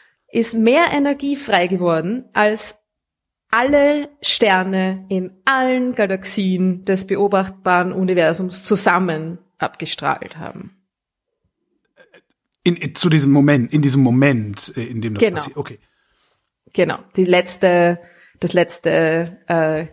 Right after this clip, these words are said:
Speaker 1: kurze Stückchen dieses, dieses Mergers, ja, wie die, wie die zwei schwarze Löcher zu einem geworden sind,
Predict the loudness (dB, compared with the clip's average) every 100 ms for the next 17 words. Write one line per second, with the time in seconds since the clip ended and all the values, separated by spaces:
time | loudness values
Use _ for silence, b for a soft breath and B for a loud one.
0 | -6 -6 -4 -6 -4 -6 -4 -6 -6 -6
1 | -4 -4 -6 -10 _ -10 -8 -4 -2 0
2 | -2 -6 -6 -2 -2 -2 -4 -2 0 0
3 | 0 2 2 2 0 0 -2 -2 -2 -2
4 | 0 2 4 2 2 4 4 4 2 2
5 | 0